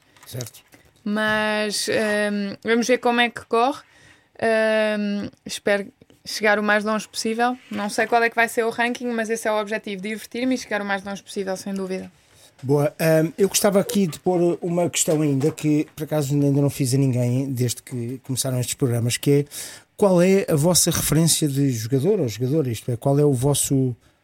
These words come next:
Speaker 1: Cristiano Ronaldo do pádel? Para vocês, quem é que é o, a vossa referência? Seja homem ou mulher. E porquê?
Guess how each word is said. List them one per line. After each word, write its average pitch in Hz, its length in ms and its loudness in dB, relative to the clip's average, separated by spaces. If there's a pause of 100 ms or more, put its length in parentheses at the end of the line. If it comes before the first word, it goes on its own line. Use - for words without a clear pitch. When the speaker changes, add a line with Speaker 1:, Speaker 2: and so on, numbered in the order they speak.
(220)
Speaker 1:
Cristiano 139 500 0
Ronaldo 127 520 0
do 113 220 -2
pádel? 110 400 -4 (200)
Para 175 680 2
vocês, 139 400 2
quem 139 280 2
é 135 40 2
que - 160 -2
é 135 80 4
o, 131 240 4
a 139 120 -2
vossa 135 280 0
referência? 117 540 -6 (320)
Seja 143 320 0
homem 156 260 4
ou 139 80 4
mulher. 127 220 2 (1040)
E 156 80 2
porquê? 151 460 2